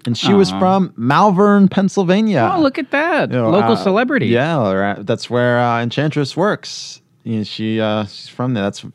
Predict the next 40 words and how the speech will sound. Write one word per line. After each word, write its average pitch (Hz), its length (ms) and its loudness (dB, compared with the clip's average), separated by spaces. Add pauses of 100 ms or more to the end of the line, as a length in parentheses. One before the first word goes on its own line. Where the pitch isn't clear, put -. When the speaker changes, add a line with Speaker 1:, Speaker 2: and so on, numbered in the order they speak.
(120)
Speaker 1:
that's - 280 -14 (320)
now 113 280 0
that 120 220 0
town, 123 480 -2
every 117 160 0
time 117 160 -2
I 117 80 -2
go 120 140 2
through 139 220 0
there, 98 120 -2
I'm 98 140 -4
gonna 98 100 -4
tell, 104 180 -6
"That's 135 200 -8
where 117 60 -10
Spuds 113 300 -6
MacKenzie 117 380 -2
was 101 140 -4
from." 101 240 -4
Speaker 2:
Do 123 100 -4
they 135 80 4
have 135 120 2
one 147 120 4
of 147 80 4
those, 127 180 0
like, 120 160 -2 (120)
one 120 180 0
of 120 80 4
those 110 140 -2
plaques 113 420 -4
out? 135 360 -2
Speaker 1:
They 190 100 2
Speaker 2:
Like, 123 120 -2
Speaker 1:
fucking 240 320 2
Speaker 2:
wh- 127 40 2
Speaker 1:
should, 123 560 4
God 127 220 4
Speaker 2:
Yeah. 113 120 0
Speaker 1:
damn 135 260 4
it. 156 200 0